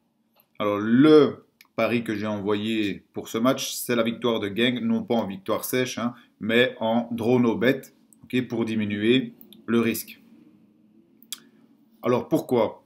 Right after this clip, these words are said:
Première chose, classement général, on voit que Genk est troisième, Anderlecht cinquième, ok, deux équipes du top cinq,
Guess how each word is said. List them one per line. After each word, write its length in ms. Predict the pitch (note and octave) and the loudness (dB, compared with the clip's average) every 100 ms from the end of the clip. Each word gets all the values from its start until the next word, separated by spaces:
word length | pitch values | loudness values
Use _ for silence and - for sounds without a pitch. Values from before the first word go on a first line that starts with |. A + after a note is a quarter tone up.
| - | -2
Première 260 | C3+ C#3 | 2 2
chose, 480 | - B2+ G#2+ F#2+ - _ _ _ _ _ _ _ _ _ _ - | 0 0 0 -2 -12 _ _ _ _ _ _ _ _ _ _ -6
classement 340 | A#2+ - A#2+ A#2 | -4 -2 0 0
général, 460 | G#2 F#2+ G#2+ B2+ | -2 -2 2 2
on 100 | A#2 | 0
voit 200 | G2 A2+ | -2 -2
que 100 | A2 | -2
Genk 500 | F#2 G2+ A2+ G2+ - _ _ _ _ _ - - | -6 -2 -2 -2 -10 _ _ _ _ _ -14 -12
est 80 | |
troisième, 560 | A2 A2 G#2 A2 C3 C3+ A#2+ | -6 -4 -2 0 0 0 -4
Anderlecht 320 | G2+ G2 F#2+ | -6 -6 -6
cinquième, 560 | - G#2 C#3+ D3+ D#3+ - _ _ _ | -6 -4 0 0 0 -12 _ _ _
ok, 120 | - B2+ A#2 | -2 -2 0
deux 480 | A#2 B2 A#2+ G2+ G#2+ | 0 2 2 0 -2
équipes 420 | - B2 A2+ - _ _ G2+ | -4 -4 -4 -8 _ _ -12
du 100 | G2 | -8
top 180 | G2 | -6
cinq, 440 | - C#3+ E3 E3 | -2 0 -2 -6